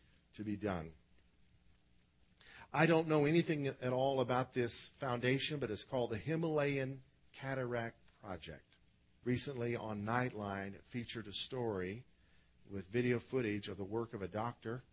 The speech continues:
named Doctor Jeffrey Tabin.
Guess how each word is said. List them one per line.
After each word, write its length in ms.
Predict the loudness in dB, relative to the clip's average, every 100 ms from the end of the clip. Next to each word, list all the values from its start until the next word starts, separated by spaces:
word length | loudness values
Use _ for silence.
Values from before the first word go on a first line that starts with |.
| -20 _ -2
named 200 | -2 0
Doctor 360 | -4 -4 -8
Jeffrey 560 | -2 -2 0 -2 -2 -6 _ _ -20 _ _ _ -6
Tabin. 420 | -4 -4 -6